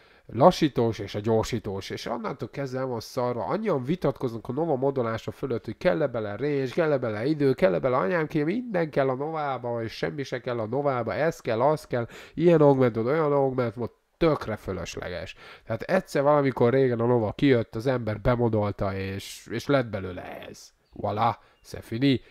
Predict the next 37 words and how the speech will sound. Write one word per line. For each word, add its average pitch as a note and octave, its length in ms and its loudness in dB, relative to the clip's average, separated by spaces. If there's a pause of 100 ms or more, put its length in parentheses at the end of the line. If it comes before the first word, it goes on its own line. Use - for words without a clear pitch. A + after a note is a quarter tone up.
(120)
ez A#2+ 200 -2
a A2 60 -2
lassítós G#2+ 640 -2
Novám, A2+ 420 2
legyetek A2+ 400 -4
vele G2 220 -6
boldogok, A2+ 680 2 (380)
ö, - 100 -10 (260)
egyszer A#2 360 -6
bele G#2+ 300 -2
modolva, A#2 500 6
aztán G#2 340 -6
boldogság F#2+ 720 0
van, F#2+ 160 -6
az G2 180 -10
kész. G2 420 -6 (480)
Itt D3+ 220 2
a F#2+ 140 -10
gyorsítós B2 680 2
Novám, G#2 420 -2
itt A#2+ 220 2
van G2+ 100 -8
negyven A#2 320 0
százalék G2+ 600 -8
erő, A#2 260 0
legyetek A2+ 440 -2
vele G2 160 -8
boldogok, A2+ 640 0
az - 180 -14
kész. G#2 320 -8
Tehát - 200 -16
a A2 40 -8
Nova B2 560 2
az A#2+ 140 -4
egyszer C3+ 380 -6
bemondol, G#2+ 420 -6
az, - 220 -16